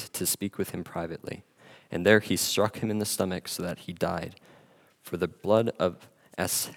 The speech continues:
Es-, Eshahel, his brother, afterward, when David heard of it, he said, "I and my kingdom are forever guiltless before the Lord for the blood of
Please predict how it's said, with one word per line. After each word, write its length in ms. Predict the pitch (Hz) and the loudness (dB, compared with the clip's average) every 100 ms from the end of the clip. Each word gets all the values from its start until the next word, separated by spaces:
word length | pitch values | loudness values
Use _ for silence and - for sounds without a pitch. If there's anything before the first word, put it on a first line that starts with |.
| - | -10
Es-, 520 | 90 90 - - - - - | -8 -4 -4 -2 -4 -6 -2
Eshahel, 1200 | 85 - - 85 90 - _ _ - 92 113 135 - - - | -2 -2 -4 -4 -6 -8 _ _ -4 2 2 0 -6 -20 -8
his 220 | - 90 | -4 -2
brother, 480 | 95 101 104 85 92 - - - - - | 4 8 8 8 2 -8 -20 -20 -20 -2
afterward, 640 | 92 98 - 85 82 87 117 _ _ _ _ - - _ _ _ - | -2 0 -2 -4 -2 -4 -8 _ _ _ _ -20 -20 _ _ _ -12
when 360 | - 90 90 90 | -4 -2 -2 -2
David 380 | - 101 107 - | 2 4 4 2
heard 200 | 98 82 | 0 0
of 100 | 82 | -2
it, 180 | 80 | -6
he 180 | - 90 | -6 -4
said, 380 | - 90 85 - _ _ _ - | 0 2 2 -2 _ _ _ 0
"I 200 | 98 117 | 4 4
and 200 | 110 104 | 4 2
my 140 | 92 | 0
kingdom 560 | - 107 92 85 87 - | 0 0 2 0 -4 -4
are 160 | 82 | -6
forever 420 | 87 - 95 101 90 | -6 -4 -2 0 0
guiltless 520 | - 98 - 82 - | 2 2 2 -4 -4
before 340 | 90 - 82 | -8 -6 -4
the 140 | 85 85 | -4 -2
Lord 360 | 87 95 107 - - - - _ _ _ _ _ _ | 2 4 2 -2 -20 -20 -20 _ _ _ _ _ _
for 120 | - | 0
the 120 | 85 82 | 0 0
blood 280 | 82 98 - | 2 2 4
of 180 | 87 | 0